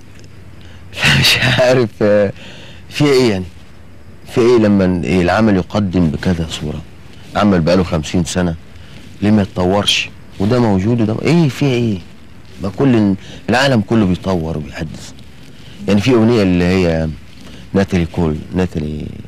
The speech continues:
آه، ناتالي كول. بنت نات كان كول اللي هو مطرب أمريكي قديم، مات في الخم-، يعني قديم قوي. في أغنية اسمها Unforgettable، متغنية من الخمسينات بصوت والدها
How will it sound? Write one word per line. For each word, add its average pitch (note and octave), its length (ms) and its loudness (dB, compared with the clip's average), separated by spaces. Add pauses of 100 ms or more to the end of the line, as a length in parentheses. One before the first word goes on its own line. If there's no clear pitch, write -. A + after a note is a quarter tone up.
(260)
آه، F2 160 0
ناتالي F2+ 400 -2
كول. C2+ 180 -6 (1000)
بنت G2+ 300 2
نات G#2 240 2 (140)
كان F#2+ 180 0
كول E2+ 340 -2
اللي D#2 200 -2
هو F2+ 80 2
مطرب F2 380 -2 (120)
أمريكي D#2 460 -4
قديم، C#2+ 400 -2 (240)
مات E2+ 160 -2 (160)
في - 80 -16
الخم-، A#1+ 420 -14
يعني D#2 360 -6 (440)
قديم G#2 200 2
قوي. E2+ 240 0 (380)
في B2+ 60 2
أغنية A#2+ 200 4
اسمها A#2+ 320 0
Unforgettable، E2 640 0 (1500)
متغنية F#2+ 600 2
من F#2 120 2
الخمسينات D#2 560 -4 (960)
بصوت E2+ 300 -4
والدها C#2 340 -2